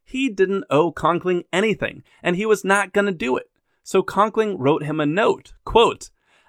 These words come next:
"I need hardly add that your administration cannot be more successful than I wish it to be," which is a friggin' bold letter,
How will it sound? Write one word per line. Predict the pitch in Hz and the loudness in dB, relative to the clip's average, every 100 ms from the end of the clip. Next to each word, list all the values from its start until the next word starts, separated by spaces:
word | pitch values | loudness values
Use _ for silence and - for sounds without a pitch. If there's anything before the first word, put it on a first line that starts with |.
| - | 2
"I | 135 | 4
need | 151 156 | 6 4
hardly | - - 208 226 254 226 - | 2 4 4 2 -6 -6 -4
add | 175 208 131 101 117 | 2 4 4 2 -2
that | 123 | 0
your | 131 127 | 2 2
administration | 139 175 190 - 160 - 170 | 2 -2 -4 -2 -2 -2 -8
cannot | - 131 123 139 - | -4 -4 0 0 0
be | 220 | -4
more | 202 202 | -4 -4
successful | - 190 - 254 - - 110 117 _ - | -4 -8 -4 -6 -6 -6 -6 -6 _ -20
than | 113 120 143 170 180 | -6 0 0 2 0
I | - 147 135 | 0 0 2
wish | 123 139 160 | 2 0 -2
it | 151 - - | -4 -8 -8
to | 143 107 | -4 -4
be," | - 131 175 139 - _ _ _ _ | -4 -4 -4 -6 -12 _ _ _ _
which | - 139 - | -4 -2 -2
is | 139 | -2
a | 123 - - | -2 -4 -4
friggin' | 185 156 113 101 | 0 2 0 2
bold | 120 120 110 | 2 2 2
letter, | 147 196 - | -2 -2 -10